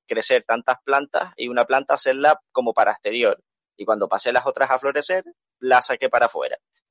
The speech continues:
¿Qué pasa? Que al haber ahora mismo unas once horas de luz, diez, doce quizás,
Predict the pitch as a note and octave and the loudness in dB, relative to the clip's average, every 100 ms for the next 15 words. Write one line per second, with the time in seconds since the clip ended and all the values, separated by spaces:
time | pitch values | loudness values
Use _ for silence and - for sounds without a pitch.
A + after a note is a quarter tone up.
0 | _ _ - B2 B2+ A#2+ G#2+ G2+ G2 A2 | _ _ -2 2 2 2 2 2 4 4
1 | C3+ C3 C3 B2+ - A2 B2+ C3 C3+ B2+ | 4 4 2 0 0 4 4 4 -2 -2
2 | C3 B2+ B2+ C3 C3+ - C3+ C3 C3 D#3+ | 0 0 -2 -2 -4 0 2 2 2 0
3 | E3 C#3+ A2+ G#2 D#3+ D3 B2+ D3+ E3+ - | -2 -4 -6 -2 0 0 -2 0 0 -2
4 | A2+ C3 - F#3 | -12 -10 -4 -4